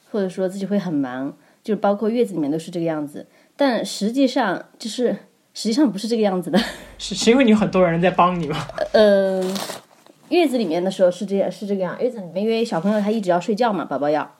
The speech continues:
Speaker 1: 他一直在睡。然后，呃，出了月子之后，我家宝宝也很爱睡觉，他一睡就是三个小时、四个小时，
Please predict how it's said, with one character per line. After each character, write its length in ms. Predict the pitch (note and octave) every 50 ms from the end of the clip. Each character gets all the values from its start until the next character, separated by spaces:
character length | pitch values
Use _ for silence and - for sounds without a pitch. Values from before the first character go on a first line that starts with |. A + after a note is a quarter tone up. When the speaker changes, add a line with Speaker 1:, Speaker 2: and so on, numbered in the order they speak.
| _ _ _ _ _ _ _
Speaker 1:
他 80 | - A#3+
一 60 | A3+
直 100 | F#3+ F3+
在 100 | F3 F#3+
睡。 300 | F3+ - - G3 C3+ - - _ _ _ _ _ _ _ _ _ _ _ _ _ _ _ _ _ -
然 120 | - F#3
后， 360 | F#3+ G#3+ A3 G#3+ G#3 G3 F#3+ F#3 - -
呃， 440 | - F3 E3 D#3+ D#3+ D#3 D3 D3+ D#3+
出 160 | E3+ - -
了 60 | C#4
月 120 | C#4 D4 D4
子 120 | G#3+ F#3+
之 100 | F3 G3 G#3
后， 380 | A3 C#4 B3 F3+ C#3 - - _
我 100 | - E3
家 100 | E3 G#3
宝 120 | G#3 G3+ D#3+
宝 120 | D#3+ F#3+
也 200 | G#3+ G3+ E3+ F#3+
很 120 | C4 A#3 F#3
爱 100 | D3+ D#3+
睡 180 | D#3+ - F3+ D#3
觉， 280 | C3+ - B2 - - - _ _ _ _ _ _ - - _
他 120 | - - C4+
一 120 | A#3 A#3+
睡 120 | - C#4+
就 80 | B3+ A#3+
是 80 | B3 A3+
三 200 | G#3 A#3 A3+ A3+
个 80 | A#3
小 120 | A3 G3+ D3+
时、 120 | D3+ F3
四 180 | E3+ - - A3
个 60 | G3
小 120 | F#3+ D3
时， 320 | C3+ - - C3 B2 B2